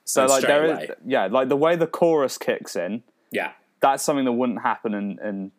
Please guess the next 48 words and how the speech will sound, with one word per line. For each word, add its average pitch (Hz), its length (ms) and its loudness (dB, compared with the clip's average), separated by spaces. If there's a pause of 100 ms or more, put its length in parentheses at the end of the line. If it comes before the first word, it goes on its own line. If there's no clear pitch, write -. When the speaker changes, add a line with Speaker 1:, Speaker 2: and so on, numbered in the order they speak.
(100)
Speaker 1:
Bleach. 92 320 -6
It 98 60 -6
would 98 120 -6
just - 240 -4
Speaker 2:
Yeah. 107 60 0
Speaker 1:
sort 90 120 -2
of, - 160 -14 (120)
it 107 140 -4
would 98 100 -6
just 104 120 -10
sort 101 220 -4
of 101 280 -10 (140)
amble 110 420 2
in 98 220 0
and 98 140 -2
then 101 120 -2
amble 98 360 0
out. 92 300 -4
And 107 60 -2
Speaker 2:
Yeah. 95 100 -2
Speaker 1:
then, 92 140 -8 (220)
you 104 100 -8
know, 82 140 -6 (680)
so 147 160 2
that's, 156 300 2
that's 151 320 0
why 117 280 4
I 110 40 2
think 143 200 0
it's 127 140 2
got 131 260 4
a, 98 140 0
it's 120 140 -2
got, 139 260 2
like, 123 220 2
a, 110 160 0 (480)
it's, - 220 -6 (260)
it's 226 120 -4
well 131 360 2 (360)
proportioned 110 680 -4
as 90 100 -8
a 85 40 -14
song, 90 320 -6
but 120 120 0
it 110 60 2
is 123 120 -4
not 143 340 0
a, - 20 0